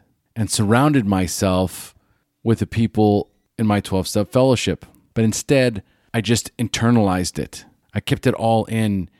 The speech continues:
and without any hesitation, I went back to doing exactly what I knew would numb the pain, drugs and alcohol. And things quickly went from bad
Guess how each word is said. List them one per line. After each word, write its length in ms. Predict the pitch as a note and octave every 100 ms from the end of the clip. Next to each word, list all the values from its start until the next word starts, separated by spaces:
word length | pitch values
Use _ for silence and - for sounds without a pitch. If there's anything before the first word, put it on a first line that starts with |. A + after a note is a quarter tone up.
| -
and 120 | A2
without 300 | G#2+ G#2 G2+ -
any 200 | D3+ D#3
hesitation, 840 | D#3 C#3+ - A#2 G#2+ A2+ G#2+ G#2+ - _
I 60 | G#2+
went 260 | G2+ G#2 E2+
back 220 | G#2 -
to 80 | G2+
doing 240 | G#2 G#2
exactly 640 | F#2+ D#2+ E2 A#2+ B2+ - C3
what 180 | A2+
I 180 | A2 B2+
knew 420 | C3+ C3 A2 G2
would 200 | F#2 G2
numb 240 | F#2 G2 G2+
the 120 | G2
pain, 420 | - G2 E2 C2+ - _ _ -
drugs 480 | G#2 A2 A2+ G2+ -
and 120 | A2+
alcohol. 580 | G2+ F#2 E2 E2+ C2+ B1+ _ _ _ _
And 160 | A2+ G#2
things 300 | C#3+ C#3+ -
quickly 420 | - D#3 - C#3+
went 240 | B2 C3
from 220 | - A#2+ G2+
bad 520 | A#2 A#2+ B2 A#2+